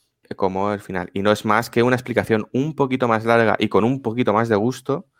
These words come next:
a lo que es la, el final de la historia, que es el mismo, tanto el original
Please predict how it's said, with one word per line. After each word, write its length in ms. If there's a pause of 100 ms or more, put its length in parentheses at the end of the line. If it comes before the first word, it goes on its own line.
(280)
a 300
lo 120
que 120
es 100
la, 100 (120)
el 100
final 220
de 60
la 60
historia, 380
que 200
es 120
el 180
mismo, 520
tanto 260
el 60
original 640